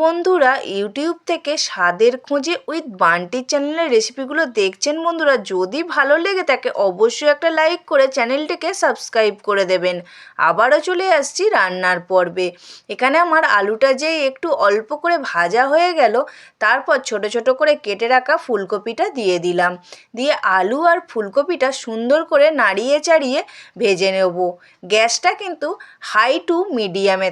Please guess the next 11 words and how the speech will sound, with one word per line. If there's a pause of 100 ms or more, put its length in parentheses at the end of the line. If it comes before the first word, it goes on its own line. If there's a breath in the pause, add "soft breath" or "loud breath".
(100)
থাকবে। (280)
যেসব (220)
নতুন (200)
বন্ধুরা (180)
Facebook (120)
থেকে (140)
স্বাদের (120)
খোঁজে (120)
with (120)
বান্টি (100)
চ্যানেলের